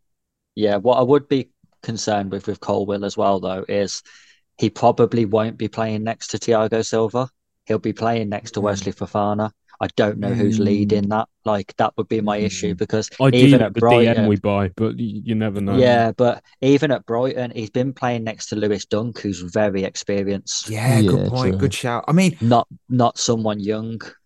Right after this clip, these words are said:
Speaker 2: we stood firm with the Ugarte deal. Um, we stood firm on Kante, and that's twice this summer we've said a thing, stuck by the thing, and I've been pulling the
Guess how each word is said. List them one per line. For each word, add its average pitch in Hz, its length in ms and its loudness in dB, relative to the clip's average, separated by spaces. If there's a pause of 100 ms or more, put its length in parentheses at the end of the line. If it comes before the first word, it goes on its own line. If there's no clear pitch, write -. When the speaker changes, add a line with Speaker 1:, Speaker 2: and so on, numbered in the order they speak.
(140)
Speaker 2:
we 151 180 0
stood 190 360 2
firm 131 380 2
with 110 240 -2
the 110 140 0
Ugarte 104 560 0
deal. 95 360 -6 (140)
Um, 107 420 -4
we 110 140 -6
stood 117 260 -2
firm 107 280 -2
on 95 100 -4
Kante, 101 680 -6
and 110 120 -6
that's - 180 -6
twice 127 360 -2
this 110 100 -6
summer 110 360 0 (220)
we've 104 320 -2
said 190 240 0
a 117 60 -2
thing, 80 460 -8 (420)
stuck - 340 -2
by 98 140 -2
the 82 100 -8
thing, 80 440 -12 (500)
and 117 120 -4
I've 113 160 -2
been 113 160 -2
pulling 113 300 2
the 110 220 -2